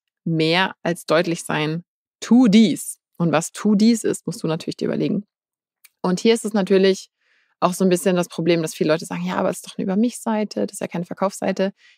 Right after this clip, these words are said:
Ja, aber du kannst ruhig sagen: „So und jetzt hier entlang.“ Du musst ja nicht einen Jetzt-Kaufen-Button da hinsetzen, sondern du kannst sagen: „Gut, du hast das Ding jetzt durchgelesen, jetzt hier entlang.“ Und hier noch der Special-Profi-Tipp,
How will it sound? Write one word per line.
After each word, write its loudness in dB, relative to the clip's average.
Ja, 2
aber -2
du -2
kannst -6
ruhig 2
sagen: -2
„So 4
und 0
jetzt -2
hier 2
entlang.“ -4
Du -4
musst 0
ja 2
nicht -2
einen 0
Jetzt-Kaufen-Button -2
da -2
hinsetzen, -2
sondern -4
du -8
kannst -6
sagen: -6
„Gut, 2
du 2
hast 0
das -4
Ding 0
jetzt 0
durchgelesen, 2
jetzt -2
hier 0
entlang.“ -8
Und 2
hier 4
noch 4
der 2
Special-Profi-Tipp, 0